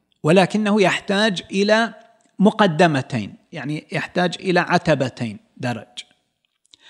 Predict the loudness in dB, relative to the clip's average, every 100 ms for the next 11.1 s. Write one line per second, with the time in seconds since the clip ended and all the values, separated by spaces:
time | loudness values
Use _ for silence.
0 | -20 _ _ -4 -4 -2 0 0 0 0
1 | 4 4 2 -2 2 2 0 -4 2 2
2 | 2 0 0 2 2 2 2 2 -2 0
3 | 0 -2 -2 0 0 2 2 4 4 4
4 | 0 0 -2 -4 -10 _ _ -4 -4 -4
5 | -10 -20 -20 _ _ -8 0 2 2 0
6 | -6 _ _ _ _ _ -20 -2 2 2
7 | 0 2 4 2 0 2 6 6 6 2
8 | -12 4 4 6 2 4 6 6 2 -8
9 | -2 2 4 4 6 6 6 6 6 4
10 | 4 2 2 2 2 2 2 2 4 6
11 | 4